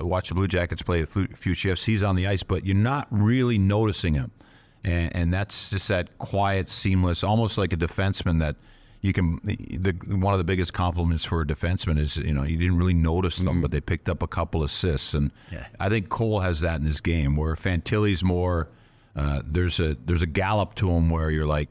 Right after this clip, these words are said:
Speaker 1: you, you know, there, there's that, there's that speed or there's something else there. And,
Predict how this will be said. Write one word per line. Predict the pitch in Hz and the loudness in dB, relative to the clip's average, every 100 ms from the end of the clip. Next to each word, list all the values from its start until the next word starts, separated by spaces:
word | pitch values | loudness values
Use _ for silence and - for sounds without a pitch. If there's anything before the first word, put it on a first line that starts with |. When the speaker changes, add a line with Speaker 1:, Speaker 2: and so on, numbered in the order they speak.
| - | -8
Speaker 1:
you, | 104 87 - | -4 -4 -2
you | - | 0
know, | 90 73 78 | 0 2 0
there, | 87 92 | -2 -2
there's | 104 98 | 0 0
that, | 98 90 - 87 - _ - | 0 -2 -6 -20 -20 _ -8
there's | 113 107 95 | 0 2 2
that | 95 | 0
speed | - - 113 110 104 | -2 -2 0 2 2
or | 87 | 0
there's | 90 | 0
something | - 113 98 87 | 0 0 0 0
else | 87 98 - | 0 -2 -2
there. | 69 67 | -2 0
And, | 69 | -2